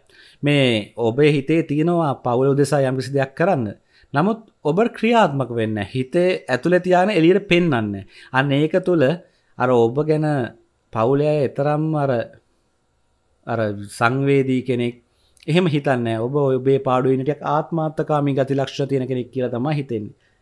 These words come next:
අන්න ඒක නිසා පොඩ්ඩක් ඔය හිත සැනසෙන්න ඉඳලා හිටලා, ගෙදර අයට ඔය මොන හරි ගෙනත් දීලා, අන්න ඒ වගේ පොඩ්ඩක් අර පවුලේ ඇත්තේ කතා බහ කරලා කටයුතු කරන්න. නිතර ඔබ ගෙදර අයත් එක්ක රණ්ඩුවට නිකන් පොඩි ප්‍රශ්නයක් ඇහුවත්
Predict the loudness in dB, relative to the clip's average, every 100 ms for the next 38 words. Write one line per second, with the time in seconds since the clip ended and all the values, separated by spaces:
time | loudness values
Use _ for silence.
0 | _ _ _ -2 0 0 0 -2 -4 -6
1 | -10 _ _ _ -4 0 0 0 -2 0
2 | -2 -2 -2 -4 -4 -4 -4 -4 -4 -4
3 | -4 -6 -8 _ -20 _ _ -2 0 2
4 | 2 0 -4 -2 -2 -2 -2 -2 -2 -4
5 | -6 -2 -2 0 -4 -6 _ _ _ -8
6 | -4 -2 0 -2 -2 -2 0 0 0 0
7 | 2 0 0 2 4 2 0 0 0 0
8 | 0 2 0 0 -4 -4 -8 _ _ _
9 | -6 -2 -2 0 -2 -2 -2 2 4 4
10 | 2 -4 -20 _ 0 2 4 4 6 4
11 | 2 -2 2 4 4 4 0 -2 -10 -20
12 | _ -6 0 0 -2 -10 _ _ _ -2
13 | -2 2 0 0 -2 0 0 4 2 0